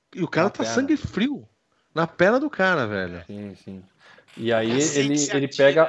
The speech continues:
Speaker 2: a sacola inteira de armas pra ele e sai andando, a galera saindo da frente, "Uh, o cara é
Speaker 3: Não,
Speaker 2: perigoso",
Speaker 3: ele,
Speaker 2: tá?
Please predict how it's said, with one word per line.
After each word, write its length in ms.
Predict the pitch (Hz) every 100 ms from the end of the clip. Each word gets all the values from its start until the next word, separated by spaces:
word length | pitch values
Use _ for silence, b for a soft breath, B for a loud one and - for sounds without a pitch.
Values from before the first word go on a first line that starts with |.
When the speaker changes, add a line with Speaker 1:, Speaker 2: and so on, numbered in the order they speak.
| 151
Speaker 2:
a 20 |
sacola 380 | 147 143 151 151
inteira 400 | 156 - 147 139
de 160 | 123
armas 300 | 123 120 120
pra 220 | - 135 127
ele 240 | 135 180
e 40 |
sai 180 | 190 202
andando, 360 | 220 175 175 175
a 60 |
galera 280 | 110 117 127
saindo 220 | 131 127
da 100 | 131
frente, 400 | 120 - 127 156 107
"Uh, 480 | 104 117 123 110 113
o 20 |
cara 200 | - 107 113
é 40 |
Speaker 3:
Não, 120 | 220
Speaker 2:
perigoso", 320 | 254 185 127 196
Speaker 3:
ele, 80 |
Speaker 2:
tá? 60 | 220